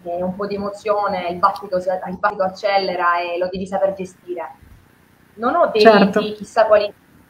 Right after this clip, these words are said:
Speaker 1: sicuramente faccio tanta respirazione, medito parecchio, prima
Speaker 2: Ah.
Speaker 1: della gara ascolto un po' di musica, ovviamente dipende dai generi, perché dipende da, da come mi sveglio quella mattina.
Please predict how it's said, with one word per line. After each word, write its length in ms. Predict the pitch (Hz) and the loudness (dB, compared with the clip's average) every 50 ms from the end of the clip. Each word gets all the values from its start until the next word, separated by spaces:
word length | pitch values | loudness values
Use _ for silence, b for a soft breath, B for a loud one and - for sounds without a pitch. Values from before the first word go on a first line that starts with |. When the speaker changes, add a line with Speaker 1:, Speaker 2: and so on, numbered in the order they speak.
| _ _ - 165 165 175 | _ _ -18 -16 -16 -16
Speaker 1:
sicuramente 1300 | - - 214 196 226 226 233 269 294 277 240 - 226 202 196 190 185 185 180 180 180 175 175 175 175 175 - | -16 -14 -8 -2 -2 -2 0 -2 -4 -6 -2 0 2 2 4 4 2 0 -2 -2 -4 -4 -2 -4 -4 -2 -4
faccio 240 | 185 185 - 190 | -4 -6 -6 -6
tanta 260 | 185 190 185 185 185 185 | -8 -6 -4 -4 -4 -4
respirazione, 960 | 180 180 - - 185 185 185 - - - - 170 - 226 208 190 185 180 170 170 170 165 165 165 160 160 160 160 156 156 - _ _ _ _ _ _ _ | -4 -8 -10 -10 -8 -8 -8 -8 -8 -4 -2 0 0 0 -2 -2 -4 -6 -8 -10 -10 -10 -10 -10 -10 -12 -14 -16 -18 -20 -20 _ _ _ _ _ _ _
medito 500 | _ 190 202 208 208 190 185 190 - 185 | _ -8 -6 -6 -6 -6 -8 -6 -6 -4
parecchio, 1200 | 185 190 190 208 208 214 208 - - _ 214 208 208 202 196 196 196 190 185 185 180 180 180 180 175 - | -4 -2 -2 -2 -4 -4 -6 -8 -12 _ -4 -4 -4 -2 0 0 0 0 0 -2 -4 -4 -6 -8 -10 -10
prima 160 | 202 - 254 | -6 -2 0
Speaker 2:
Ah. 40 | 247 240 240 | 2 2 2
Speaker 1:
della 60 | 226 | 0
gara 220 | - 202 196 190 185 | -2 -4 -4 -6 -8
ascolto 320 | - - - 196 190 - _ _ _ _ _ _ | -10 -8 -8 -8 -8 -8 _ _ _ _ _ _
un 40 | _ - | _ -20
po' 60 | 180 | -16
di 100 | 185 190 | -14 -12
musica, 840 | 202 214 214 214 214 214 208 196 202 196 190 190 196 190 185 - - | -12 -12 -12 -14 -16 -16 -8 -4 -2 0 2 2 2 0 -2 -4 -4
ovviamente 440 | - 185 185 208 196 202 208 196 - - | -4 -4 -2 -2 -2 -4 -4 -6 -10 -12
dipende 280 | 190 170 196 196 190 | -10 -8 -8 -8 -4
dai 160 | 185 190 190 | -4 -6 -6
generi, 360 | 185 - 196 185 180 175 180 180 | -4 -6 -6 -6 -6 -6 -4 -4
perché 440 | 185 185 - - 208 - - - - _ _ _ _ _ _ - - - _ _ | -4 -6 -4 -4 -4 -4 -4 -6 -12 _ _ _ _ _ _ -20 -20 -20 _ _
dipende 400 | - 196 214 214 214 208 202 196 | -12 -6 -4 -2 2 2 2 4
da, 400 | 196 190 185 185 180 175 165 185 185 | 6 6 6 6 4 2 -2 -4 -4
da 120 | 190 185 | -4 -2
come 200 | 190 208 202 202 | -2 -4 -6 -6
mi 100 | 196 196 | -8 -10
sveglio 280 | - - 208 196 196 196 | 0 2 2 2 2 0
quella 180 | 196 190 190 185 | -2 -2 -2 -2
mattina. 560 | 190 185 - - - - 571 - 170 165 | -4 -6 -10 -14 -20 -18 -16 -14 -14 -14